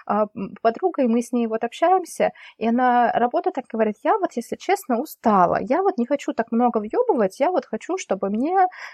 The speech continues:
а, там, давали деньги, а я буду ходить на маникюры, на... буду красиво одеваться, буду вот девочкой, а вот въебывать мне не нравится". Вот, э, и есть люди, которые, и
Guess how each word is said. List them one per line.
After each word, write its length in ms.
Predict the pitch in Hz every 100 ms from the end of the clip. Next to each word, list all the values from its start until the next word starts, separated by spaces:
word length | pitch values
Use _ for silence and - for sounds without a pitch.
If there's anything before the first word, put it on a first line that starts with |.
| - -
а, 260 | 202 202 - - 190
там, 200 | 196 196 - - - _ _ _ _
давали 500 | - 208 240 440 359
деньги, 600 | 254 185 175 170 - - 226 - _
а 120 | - 226
я 140 | 392 480
буду 200 | 339 262
ходить 380 | - 220 415 -
на 60 | 208
маникюры, 840 | 214 226 - 427 403 370 349 311 254
на... 420 | 208 208 202 196 - - -
буду 260 | - 214 202
красиво 440 | 214 - 226 214
одеваться, 500 | 202 226 392 453 277
буду 220 | 240 311
вот 140 | 220 208 _
девочкой, 520 | 226 214 214 - 190 190
а 140 | 220
вот 180 | 233 233
въебывать 520 | 285 440 370 214 -
мне 120 | 254 349
не 80 | 220
нравится". 680 | 175 175 170 - - 131 202 226
Вот, 160 | 294 -
э, 100 | 311 311 - - -
и 60 | 269
есть 320 | 285 370 - -
люди, 240 | 480 427
которые, 440 | - 240 302 330 294
и 220 | -